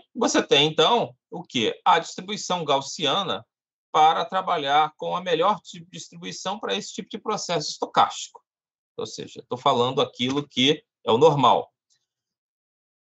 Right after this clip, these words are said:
Então, quando você tem um deslocamento quadrático médio,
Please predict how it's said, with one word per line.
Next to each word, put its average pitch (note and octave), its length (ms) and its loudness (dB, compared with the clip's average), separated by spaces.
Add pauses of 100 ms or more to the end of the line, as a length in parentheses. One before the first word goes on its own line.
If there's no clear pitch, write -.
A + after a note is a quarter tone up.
Então, D4+ 320 2
quando F#4 240 2
você F4+ 320 -2
tem A#2+ 420 0 (180)
um B2 100 -8
deslocamento C3 880 0
quadrático G#2+ 720 0
médio, C3+ 540 -2